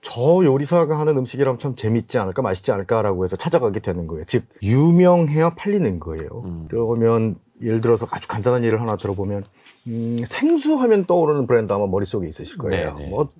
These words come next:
Speaker 2: 뭐 지역도
Speaker 1: 대한민국
Speaker 2: 마찬가지고.
Speaker 1: 사람이라면 네,
Speaker 2: 네.
Speaker 1: 대부분 이 브랜드가 떠올릴 거라고 생각을 하는데
Speaker 2: 음.
Speaker 1: 떠오르는 브랜드들의 매출은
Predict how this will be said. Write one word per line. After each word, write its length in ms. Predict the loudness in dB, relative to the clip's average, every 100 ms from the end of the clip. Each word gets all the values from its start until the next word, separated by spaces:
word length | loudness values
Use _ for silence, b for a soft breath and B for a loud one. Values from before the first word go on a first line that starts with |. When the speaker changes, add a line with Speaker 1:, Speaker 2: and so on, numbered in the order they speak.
| _
Speaker 2:
뭐 100 | -8
지역도 120 | -2 4
Speaker 1:
대한민국 340 | 4 4 2
Speaker 2:
마찬가지고. 440 | 4 4 4 4
Speaker 1:
사람이라면 300 | 4 4 4
네, 120 | 2 2
Speaker 2:
네. 20 |
Speaker 1:
대부분 460 | 0 0 2 2 2
이 120 | 2
브랜드가 420 | 4 2 2 0
떠올릴 280 | 4 4 2
거라고 240 | 0 0 -2
생각을 340 | -4 -4 -4
하는데 260 | -8 -6 -6
Speaker 2:
음. 160 | -6 -12 -18 B B B 2
Speaker 1:
떠오르는 760 | 8 12 12 10 6 6 2
브랜드들의 920 | 4 4 4 2 0 2 0 4 4
매출은 680 | 4 2 0 -10 -2 0 0